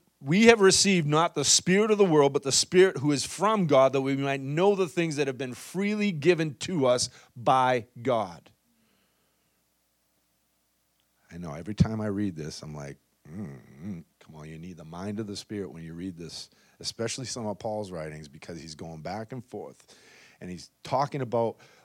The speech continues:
thinking about things by the, by the natural man, but not, but, and also thinking, "Come on, this is the way you must think. You must think by the Spirit of God."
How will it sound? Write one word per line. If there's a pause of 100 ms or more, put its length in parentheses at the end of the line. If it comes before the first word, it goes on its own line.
(180)
thinking
about
things
by
the,
by
the
natural
man, (380)
but
not, (360)
but,
and
also
thinking,
"Come
on,
this
is
the
way
you
must
think.
You
must
think
by
the
Spirit
of
God."